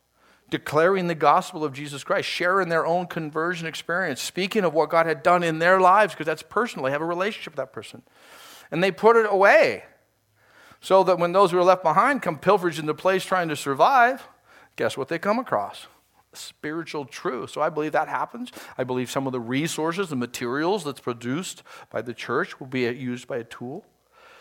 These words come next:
But primarily, we have to see mostly, most will come from the message of the hundred and forty-four thousand,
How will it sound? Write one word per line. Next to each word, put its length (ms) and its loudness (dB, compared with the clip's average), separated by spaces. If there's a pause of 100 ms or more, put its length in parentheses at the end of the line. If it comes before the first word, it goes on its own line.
(160)
But 140 -4
primarily, 580 6
we 120 0
have 240 0
to 100 -4
see 220 -4
mostly, 560 2
most 320 2
will 80 -6
come 380 2 (220)
from 180 -2
the 80 0
message 500 -2
of 40 -12
the 120 -2
hundred 240 0
and 100 -4
forty-four 480 -4
thousand, 640 -2